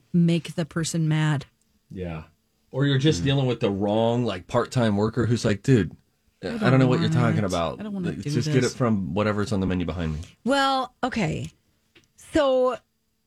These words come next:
Speaker 3: a Starbucks secret menu item called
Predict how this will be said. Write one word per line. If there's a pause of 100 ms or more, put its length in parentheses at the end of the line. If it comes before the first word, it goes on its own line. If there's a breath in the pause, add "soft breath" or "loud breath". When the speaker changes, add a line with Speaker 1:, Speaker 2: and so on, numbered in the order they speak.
Speaker 3:
a
Starbucks
secret
menu
item
called